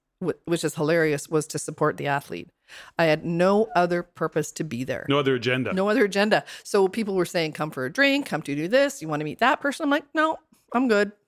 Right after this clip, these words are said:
Speaker 1: This, I would, I was in my room. I actually brought cans of tuna. Can you imagine?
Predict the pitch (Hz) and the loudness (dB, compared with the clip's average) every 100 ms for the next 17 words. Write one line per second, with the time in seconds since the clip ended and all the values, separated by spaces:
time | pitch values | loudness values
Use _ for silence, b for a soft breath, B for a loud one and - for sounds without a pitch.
0 | _ _ - 180 220 214 - - 190 185 | _ _ -4 0 0 -4 -4 2 4 2
1 | 180 170 175 175 226 233 220 196 190 202 | 0 0 0 0 0 2 2 0 -2 -2
2 | 240 262 208 196 - 196 202 190 - - | -2 -2 0 0 -2 -2 -2 -2 -8 -8
3 | 180 175 104 - 196 - 247 214 190 - | -4 -4 -6 -8 -8 -2 -2 2 0 0